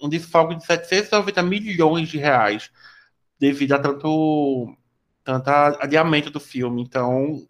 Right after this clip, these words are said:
ele já dá, já chega com esse dinheiro pra, pra recu-, recuperar, né? Porque esse, o, devido à pandemia, muitos filmes sofreram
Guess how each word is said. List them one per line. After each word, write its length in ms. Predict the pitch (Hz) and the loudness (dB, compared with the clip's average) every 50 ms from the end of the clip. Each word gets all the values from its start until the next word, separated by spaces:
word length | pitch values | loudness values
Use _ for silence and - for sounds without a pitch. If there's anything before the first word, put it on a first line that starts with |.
| _ | _
ele 120 | - 131 123 | -8 -4 0
já 140 | 131 143 143 | 2 0 2
dá, 260 | - 139 143 - 147 | 2 -2 0 4 4
já 160 | 147 160 147 | 4 4 4
chega 720 | - - - - 175 196 214 220 254 262 269 330 349 - - - - - - - - - - _ _ _ _ _ _ _ | 2 -4 -2 2 4 4 6 6 6 6 4 4 0 -6 -12 -18 -20 -20 -20 -20 -20 -20 -20 _ _ _ _ _ _ _
com 920 | _ - 160 156 160 165 165 165 165 165 165 160 160 160 160 160 147 107 - _ - _ _ _ _ _ | _ 0 2 2 2 0 0 0 0 0 0 0 0 0 -2 -2 -4 -8 -12 _ -20 _ _ _ _ _
esse 220 | - 131 131 - 147 | -14 -14 -14 -14 -16
dinheiro 380 | 147 147 147 156 156 165 165 | -10 -6 -2 0 0 0 -2
pra, 580 | - - 175 175 180 185 190 220 - 269 - - - _ _ _ - - | -2 0 2 4 4 4 2 2 0 -4 -12 -16 -20 _ _ _ -20 -10
pra 440 | _ - 147 156 165 175 170 151 170 - - | _ 0 2 4 4 4 2 0 -8 -8 -2
recu-, 360 | - 160 165 - 202 196 - _ _ _ | -2 -2 -2 -2 -10 -10 -10 _ _ _
recuperar, 680 | - - 160 156 - - - 202 220 208 170 156 156 | -10 -6 -6 -6 -6 -2 0 2 4 4 4 2 2
né? 220 | 156 151 156 175 - _ _ _ | 0 -2 -4 -4 -8 _ _ _
Porque 480 | _ _ _ 147 143 143 147 151 147 _ - - - - - - _ _ | _ _ _ -8 -6 -6 -6 -8 -12 _ -20 -20 -20 -20 -20 -20 _ _
esse, 340 | - 147 - 180 165 165 - - | -14 -10 -10 -10 -10 -10 -10 -6
o, 320 | 135 147 143 143 143 135 | -2 0 2 2 2 2
devido 240 | 139 139 143 143 147 | 2 0 0 0 0
à 260 | 139 147 151 - - | 0 0 -4 -6 -2
pandemia, 420 | - 143 135 135 135 135 151 175 | -2 0 0 0 0 0 0 0
muitos 400 | 175 175 160 156 185 208 208 - - | 0 2 2 2 0 0 -2 -4 -4
filmes 340 | 190 170 170 180 175 175 - | -2 -2 -2 -2 -6 -6 -6
sofreram 600 | - 170 170 - 160 151 151 165 165 170 170 | -6 -6 -4 -2 -4 -2 -2 -2 -4 -4 -8